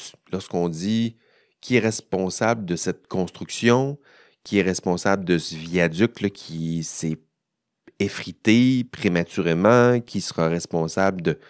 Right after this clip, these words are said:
reconstruire tout ça. Ce qu'on veut dire, c'est qui est imputable. Hein, ça, c'est le premier sens. C'est, euh, qui est imputable. Ce sera l'ingénieur qui l'a conçu, c'est l'entrepreneur peut-être qui l'a construit.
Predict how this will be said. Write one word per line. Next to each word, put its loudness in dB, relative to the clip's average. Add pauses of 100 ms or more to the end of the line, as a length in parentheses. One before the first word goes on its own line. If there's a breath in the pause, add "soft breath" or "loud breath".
(200 soft breath)
reconstruire 0
tout -12
ça. 2 (320 loud breath)
Ce -18
qu'on 4
veut 6
dire, 2
c'est -4
qui -2
est 0
imputable. -6 (800)
Hein, -12
ça, -8
c'est -4
le -10
premier -6
sens. -6 (480 soft breath)
C'est, 4
euh, 6
qui 0
est 2
imputable. 2 (320 soft breath)
Ce -10
sera 4
l'ingénieur -2
qui -10
l'a -4
conçu, -4
c'est -8
l'entrepreneur 0
peut-être -4
qui -12
l'a -4
construit. -4